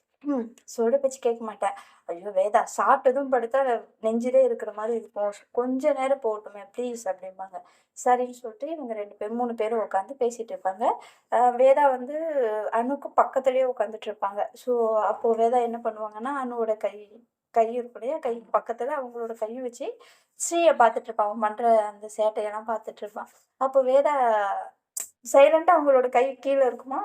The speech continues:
அவங்க வந்து அவங்க பார்த்துட்டு இருப்பாங்க. அப்போ அனு இருந்துட்டு அவங்களோட கையை கொஞ்சம், கொஞ்சம், கொஞ்சம், கொஞ்சமா அவங்க பக்கத்துல எடுத்துட்டு போய் அவங்க கையை பிடிச்சிப்பாங்க. கையை பிடிச்சதும் அனு, அனு பிடிச்சதும் ஸ்மைல் பண்ணுவாங்க. வேதாவோட கையை பிடிச்சதும் அனு வந்து ஸ்மைல் பண்ணுவாங்க.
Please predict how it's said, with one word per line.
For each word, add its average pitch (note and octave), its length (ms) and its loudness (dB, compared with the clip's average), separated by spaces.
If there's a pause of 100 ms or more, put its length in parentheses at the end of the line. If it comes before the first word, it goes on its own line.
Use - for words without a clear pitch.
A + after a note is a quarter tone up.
அவங்க B3+ 320 -6
வந்து B3 220 0
அவங்க C4 240 -2
பார்த்துட்டு G#3+ 360 -2
இருப்பாங்க. G3 340 -4 (140)
அப்போ B3 240 2
அனு C4 200 0
இருந்துட்டு C#4 380 -2 (480)
அவங்களோட B3 500 2
கையை A#3 280 2
கொஞ்சம், A#3 280 -4
கொஞ்சம், A3+ 220 -6
கொஞ்சம், A3 240 -10
கொஞ்சமா G#3+ 320 -6
அவங்க C4 220 -6
பக்கத்துல A3 380 -10
எடுத்துட்டு - 300 -16
போய் C#4 140 -2
அவங்க C4 160 -8
கையை A#3 220 -2
பிடிச்சிப்பாங்க. G#3 560 -18 (400)
கையை C#4+ 240 2
பிடிச்சதும் C4 480 -2
அனு, C4 200 0 (420)
அனு C4 240 4 (160)
பிடிச்சதும் C4 540 -4 (260)
ஸ்மைல் C4 400 -2
பண்ணுவாங்க. - 380 -6 (460)
வேதாவோட D4+ 520 6
கையை A#3+ 240 2
பிடிச்சதும் B3 480 -6
அனு D4 200 -6
வந்து C#4 220 -6
ஸ்மைல் C4 320 -6
பண்ணுவாங்க. A#3 400 -4